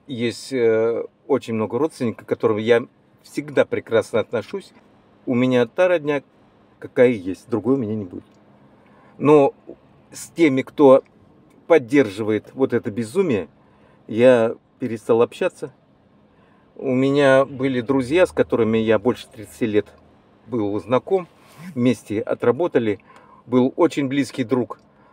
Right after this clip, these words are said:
Но я, когда понял, что он, ну, думает не так, как я, он постоянно твердит то, что показывают по телевизору.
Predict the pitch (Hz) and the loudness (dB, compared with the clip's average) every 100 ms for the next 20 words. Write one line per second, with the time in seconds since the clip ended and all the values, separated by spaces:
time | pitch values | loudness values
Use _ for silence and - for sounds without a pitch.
0 | _ 127 139 131 127 127 - - 147 127 | _ 0 4 6 4 2 -2 -10 -4 4
1 | 139 131 127 120 - - - - 143 110 | 8 8 6 0 -6 -12 -14 -8 -6 0
2 | 139 131 - 143 120 101 - 127 117 - | 2 2 2 0 0 -4 0 6 6 4
3 | _ _ _ _ _ _ 156 143 143 - | _ _ _ _ _ _ 0 0 0 -12
4 | _ _ _ _ 160 170 175 151 - - | _ _ _ _ -8 -6 -4 -8 -12 -20
5 | _ _ - 151 165 143 - 156 123 113 | _ _ -8 -4 0 0 -2 -4 -2 -2
6 | 101 98 87 82 _ _ _ _ _ _ | -6 -8 -10 -12 _ _ _ _ _ _
7 | - 226 220 190 - 180 175 165 156 156 | -4 -4 -2 -2 2 4 4 4 2 0
8 | - - - 160 156 151 143 208 202 - | -4 -14 -2 2 2 0 2 2 2 4
9 | 143 127 120 - _ - _ - - _ | 4 4 2 -6 _ -20 _ -20 -20 _
10 | _ - - 160 127 120 123 120 110 95 | _ -10 0 0 0 -6 -10 -10 -10 -10
11 | 92 | -14